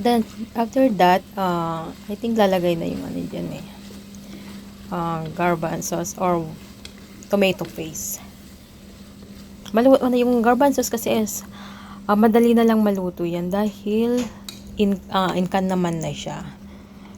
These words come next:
So, ayan na, nailagay na. Tapos, yung tomato paste na. So, kumusta po pala ang lahat? Ah, hindi kasi ako nakakapag-video at naging busy ako since dumating kami galing sa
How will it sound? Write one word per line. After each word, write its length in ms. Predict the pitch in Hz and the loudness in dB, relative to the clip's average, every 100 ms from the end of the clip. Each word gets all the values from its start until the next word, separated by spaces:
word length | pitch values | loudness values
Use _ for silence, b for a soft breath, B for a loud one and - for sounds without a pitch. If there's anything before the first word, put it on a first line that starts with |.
| - 185 | -10 -4
So, 80 | |
ayan 240 | 180 185 196 | -2 0 0
na, 160 | 175 | 0
nailagay 640 | 180 185 175 175 170 226 262 | 0 0 2 2 2 4 4
na. 320 | 240 220 214 | 4 2 0
Tapos, 1120 | 208 196 185 185 - 180 180 185 220 233 - B B B B B - | -2 0 0 0 -2 0 2 4 2 0 -8 B B B B B -10
yung 400 | 190 202 220 240 | -2 2 4 2
tomato 480 | 220 202 185 180 180 | 0 0 2 0 -2
paste 480 | 180 180 165 - | -2 -2 -4 -6
na. 80 | 180 175 160 - - - - - - - - B B B B | -4 -4 -6 -10 -16 -18 -20 -20 -20 -14 -12 B B B B
So, 240 | - 196 | -6 -4
kumusta 400 | - 220 214 226 | 0 0 0 0
po 80 | 226 | -2
pala 320 | 220 214 180 | 0 2 2
ang 80 | 202 | 2
lahat? 560 | 220 - - 208 202 - | 2 0 -2 2 2 0
Ah, 480 | 160 165 160 147 147 147 - - B B B B B | -8 -8 -8 -8 -10 -12 -18 -14 B B B B B
hindi 160 | - - | -8 -4
kasi 160 | 233 | 2
ako 160 | 262 233 | 2 4
nakakapag-video 800 | 233 226 214 208 208 196 214 208 | 2 4 4 4 2 0 0 0
at 80 | 196 | 0
naging 240 | 196 196 | -2 -2
busy 320 | 185 190 185 | -4 -4 -4
ako 400 | 202 208 196 190 | -4 -2 2 4
since 400 | 196 - 190 190 | 2 0 -4 -6
dumating 400 | 175 190 185 180 | -4 -2 -2 -4
kami 320 | 175 175 175 180 | -4 -2 -2 -2
galing 320 | 170 170 180 | -2 0 -2
sa 400 | 180 214 233 | -2 0 0